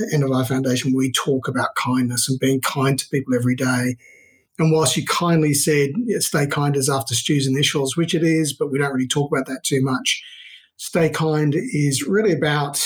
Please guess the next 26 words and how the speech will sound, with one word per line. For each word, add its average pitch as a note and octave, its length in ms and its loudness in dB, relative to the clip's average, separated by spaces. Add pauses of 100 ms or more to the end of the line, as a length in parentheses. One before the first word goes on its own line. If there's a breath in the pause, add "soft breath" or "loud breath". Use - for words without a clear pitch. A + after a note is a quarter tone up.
(720)
um, C3+ 540 2
you D#3 80 2
know, C#3 120 0
getting E3 280 0
up F3+ 160 -2
every D3 200 2
day C#3 560 0 (140)
and D3 140 2
you're C#3+ 80 2
gonna C#3+ 180 0
always D3+ 400 0
stay B2+ 240 -2
kind. B2+ 420 -4
So E3 80 0
it's C#3+ 120 -2
not E3 80 4
about C#3 280 -2
being D3 260 2
kind C#3+ 280 0
or B2+ 120 2
you C3 280 -2
be D3 160 2
kind C#3 300 -2
once C3 240 0
or B2+ 60 -4
twice. - 640 -4